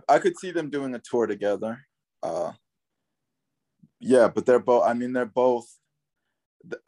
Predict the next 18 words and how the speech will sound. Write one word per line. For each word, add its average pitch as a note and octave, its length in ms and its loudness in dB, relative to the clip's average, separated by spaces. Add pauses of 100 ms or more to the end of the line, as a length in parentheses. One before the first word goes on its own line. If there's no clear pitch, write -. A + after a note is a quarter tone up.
(100)
they're, D#3+ 480 6
I C#3+ 100 4
would D#3 120 -2
say, D3 400 -2 (100)
of, C3 300 -6
of C3 220 -4
the B2+ 80 -10 (120)
pop, D3 280 0 (140)
in C3+ 100 -12
the B2 80 -10 (100)
pop C#3+ 240 0
sphere, G#2 440 -16 (600)
s-, - 240 -20 (160)
s-, - 200 -20 (160)
sphere, G2 600 -8 (280)
uh, A2 380 6 (680)
they're, D3+ 920 0 (580)
they're D3+ 360 2